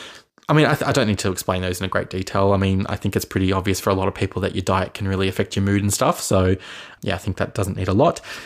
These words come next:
Um, the suggestion to get sunlight, um, get out there and get some vitamin D, get some sunlight. Um, and I say vitamin D and I think of an inappropriate joke here, but anyway,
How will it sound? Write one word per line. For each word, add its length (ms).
Um, 440
the 100
suggestion 420
to 80
get 380
sunlight, 560
um, 300
get 140
out 200
there 120
and 120
get 120
some 140
vitamin 320
D, 260
get 200
some 100
sunlight. 500
Um, 540
and 320
I 60
say 180
vitamin 320
D 180
and 120
I 20
think 220
of 60
an 100
inappropriate 540
joke 240
here, 140
but 160
anyway, 360